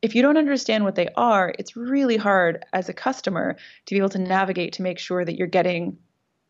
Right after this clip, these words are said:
what is right for you. Because when you're talking to these companies, their intention is to sell to you. And so we see that particularly amplified in seniors because it hasn't been their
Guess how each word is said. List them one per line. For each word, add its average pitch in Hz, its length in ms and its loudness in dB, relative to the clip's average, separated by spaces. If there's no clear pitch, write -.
what 185 440 -2
is 190 160 0
right 180 240 0
for - 120 -8
you. 170 380 -4
Because 196 380 0
when 185 140 0
you're 175 100 -2
talking 202 380 -4
to 185 120 -8
these 165 260 -8
companies, 180 720 -6
their 202 200 4
intention 170 560 -6
is - 100 -6
to - 80 -8
sell - 420 -4
to - 100 -10
you. - 260 -6
And 196 140 0
so 202 100 4
we 196 120 6
see 220 220 0
that 214 180 0
particularly 196 760 -4
amplified 196 540 0
in 180 100 -6
seniors 180 460 -4
because - 520 -6
it 202 80 -2
hasn't 202 340 0
been 190 340 0
their 175 460 2